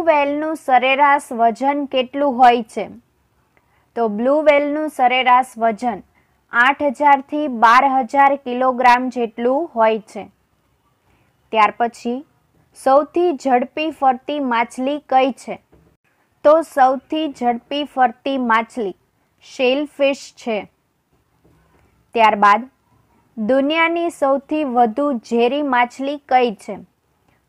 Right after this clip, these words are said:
તો દુનિયાની સૌથી વધુ ઝેરી માછલી જાપાનીઝ પફર માછલી છે. ત્યાર પછીનો સવાલ જોઈએ,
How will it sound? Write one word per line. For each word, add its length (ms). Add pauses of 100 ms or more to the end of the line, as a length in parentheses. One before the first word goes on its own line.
તો 140
દુનિયાની 720
સૌથી 500
વધુ 420
ઝેરી 420
માછલી 560 (500)
જાપાનીઝ 680
પફર 400
માછલી 580
છે. 420 (1300)
ત્યાર 180
પછીનો 460
સવાલ 360
જોઈએ, 400